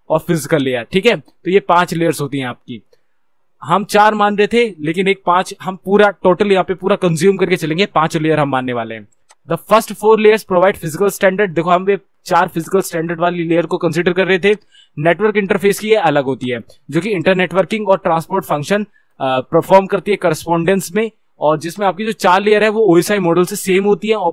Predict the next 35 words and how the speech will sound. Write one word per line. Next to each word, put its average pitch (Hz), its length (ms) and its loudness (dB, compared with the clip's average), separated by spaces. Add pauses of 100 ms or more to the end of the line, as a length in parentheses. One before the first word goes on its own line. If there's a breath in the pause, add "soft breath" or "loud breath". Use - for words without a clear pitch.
पांचवी 170 300 0
जो 214 120 2
layer 185 240 2
है 196 60 4
वो 214 280 0 (200)
टीसीपी 220 340 -2
आईपी 196 240 2
model 180 240 0
के 202 120 4
रेफरेंस 170 400 0
को 233 300 4 (240)
दिखाती 151 420 -2
है। 120 140 -4 (260)
तो 170 80 -4
single 208 380 0
layer 220 180 4
called 202 300 2
application 175 400 -2
layer। 185 120 -2
तो 233 120 -8
ये 240 100 -8
कैसी 175 340 -6
होती 214 220 -8
है 214 60 -2
हम 202 160 -4
आगे 160 220 0
जानेंगे, 190 320 -2
यहाँ 165 220 -2
पे 202 100 -2
सिर्फ 202 240 -6
इतनी 196 160 -8
definition 165 460 -6
समझ 180 240 -4
लो 180 120 2
आप 196 180 0